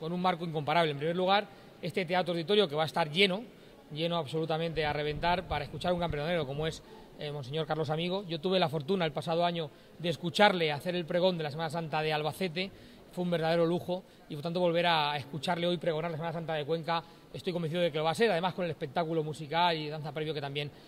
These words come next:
sin duda alguna, bueno, pues ofrece ese punto de vista también mucho más atractivo. Felicitar a, a toda la ciudad de Cuenca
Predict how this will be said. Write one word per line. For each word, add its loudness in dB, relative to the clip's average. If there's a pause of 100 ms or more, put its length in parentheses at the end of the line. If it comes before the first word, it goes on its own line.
(100)
sin -8
duda 2
alguna, 0
bueno, -4
pues -6
ofrece -2 (240)
ese 0
punto 0
de 2
vista -2
también -4 (300)
mucho -2
más -2
atractivo. -6 (220)
Felicitar 4
a, 4
a -4
toda 4
la 4
ciudad 0
de 0
Cuenca -2